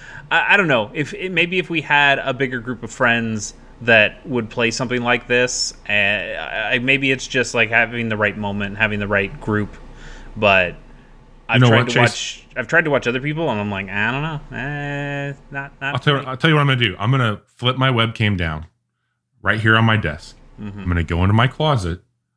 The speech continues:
Speaker 2: I'm gonna get my vintage, vintage, like, late sixties, early seventies copy of the board game Clue.
Speaker 1: Okay.
Speaker 2: And I'm gonna teach you all what Suspect is, 'cause I don't know what the fuck sus is, but I'm, you know,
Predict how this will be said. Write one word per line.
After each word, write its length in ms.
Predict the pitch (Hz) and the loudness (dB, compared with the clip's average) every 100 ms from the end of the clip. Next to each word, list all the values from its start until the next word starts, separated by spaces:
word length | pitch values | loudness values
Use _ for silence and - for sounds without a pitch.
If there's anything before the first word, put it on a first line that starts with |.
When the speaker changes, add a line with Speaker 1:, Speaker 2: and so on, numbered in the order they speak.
| - | -6
Speaker 2:
I'm 80 | 95 | 0
gonna 100 | 98 | 0
get 140 | 107 | 2
my 160 | 95 90 | 2 2
vintage, 800 | 82 95 117 139 147 143 - _ _ _ _ _ _ 95 | 2 4 4 4 0 0 -8 _ _ _ _ _ _ -18
vintage, 720 | 92 98 151 156 90 82 - | -2 6 6 6 0 -2 -2
like, 220 | 95 87 - | -2 -2 -4
late 240 | 101 117 | 0 0
sixties, 400 | - 117 - 107 - | 0 -4 0 -2 0
early 160 | 110 117 | 0 0
seventies 480 | - 117 110 101 - | 2 0 0 -2 -2
copy 380 | 101 90 98 | -2 0 -2
of 100 | 92 | -4
the 60 | 90 | -6
board 260 | 82 101 92 | -4 -4 0
game 220 | 92 85 | -2 -2
Clue. 480 | - 113 101 78 80 - - | -2 0 2 0 -6 -14 -20
Speaker 1:
Okay. 220 | 95 104 | -10 -6
Speaker 2:
And 120 | 98 104 | -4 0
I'm 120 | 113 | 0
gonna 100 | 113 | 2
teach 300 | 127 117 117 | 2 2 2
you 100 | 110 | 2
all 320 | 101 95 90 - - - - | 2 0 -2 -12 -20 -20 -4
what 200 | 117 147 | -4 -4
Suspect 760 | - 156 180 - 107 90 - | -2 2 0 0 -2 -2 -4
is, 320 | 87 87 - - - - | -8 -8 -14 -20 -20 -16
'cause 160 | - 120 | -2 0
I 80 | |
don't 100 | 175 | 2
know 100 | 165 | 4
what 180 | 151 135 | 2 2
the 80 | 131 | -2
fuck 260 | - 135 - | 0 0 0
sus 420 | - 170 214 - | 0 0 0 -2
is, 240 | 92 87 | -4 -4
but 120 | 110 | -2
I'm, 140 | 117 151 | 0 2
you 100 | 127 | 4
know, 260 | 120 110 | 4 2